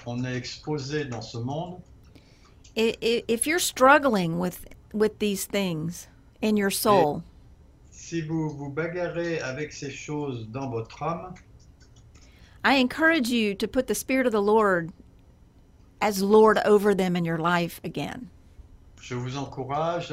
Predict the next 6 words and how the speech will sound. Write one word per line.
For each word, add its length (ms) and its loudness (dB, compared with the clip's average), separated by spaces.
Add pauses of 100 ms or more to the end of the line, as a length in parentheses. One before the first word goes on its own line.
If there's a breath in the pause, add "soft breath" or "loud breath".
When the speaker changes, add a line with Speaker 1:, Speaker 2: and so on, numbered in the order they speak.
(140)
Speaker 1:
à 160 -6
mettre 300 -10
l'Esprit 460 -10
du 120 -12
Seigneur 760 -6 (480)
comme 400 -4